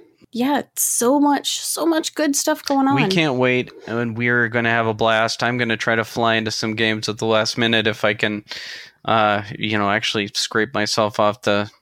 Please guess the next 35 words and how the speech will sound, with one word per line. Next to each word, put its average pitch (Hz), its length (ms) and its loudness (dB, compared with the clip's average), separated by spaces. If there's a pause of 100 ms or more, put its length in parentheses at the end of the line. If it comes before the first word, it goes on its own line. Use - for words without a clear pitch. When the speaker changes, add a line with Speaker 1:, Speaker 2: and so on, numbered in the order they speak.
(160)
Speaker 2:
um, 107 360 -4 (480)
bar. 110 420 0 (320)
But, 120 220 0 (520)
uh, 113 340 2 (580)
I 139 140 2
th-, 135 240 -2
the 131 140 0
last 147 360 2
thing 147 180 0
I 131 160 0
wanna 127 260 0
just - 360 -6
tell 123 160 0
people 120 440 -4
is, 110 400 -4
uh, 107 280 -4 (400)
if 113 140 -10
you're 120 100 0
attending, 127 760 0 (640)
by 113 180 2
all, 131 300 2
you 120 160 0
know, 120 400 -2 (120)
find 147 420 0
those 139 180 2
games 135 320 -2
you 127 80 -2
wanna 123 260 0
go 120 200 0
to 131 280 -4
and 104 220 -6
go 123 180 2
to 151 140 -4
the 127 120 -2
table 113 580 0